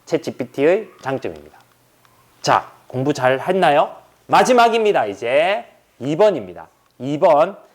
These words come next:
앞서 우리 학교에서 남방노랑나비가 출연한 이유를 알아보았죠? 알아봤죠? 너무 재밌었어요. 그죠? 그냥 잡는 게 아니라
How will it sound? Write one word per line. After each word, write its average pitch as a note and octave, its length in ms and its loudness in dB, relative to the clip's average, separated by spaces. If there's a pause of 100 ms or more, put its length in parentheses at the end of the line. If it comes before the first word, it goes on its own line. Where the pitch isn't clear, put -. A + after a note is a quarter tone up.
(180)
앞서 B3 560 2
우리 F3 280 -2
학교에서 G#3 580 0
남방노랑나비가 F#3 1000 0
출연한 F#3+ 520 -2
이유를 C#3+ 240 -2
알아보았죠? F#3+ 920 2 (400)
알아봤죠? A#3 840 0 (300)
너무 D#4 260 2
재밌었어요. G3 840 -2 (440)
그죠? A3 400 0 (460)
그냥 G#4 340 -2
잡는 F#3 300 -12
게 F#3+ 80 -10
아니라 - 160 -16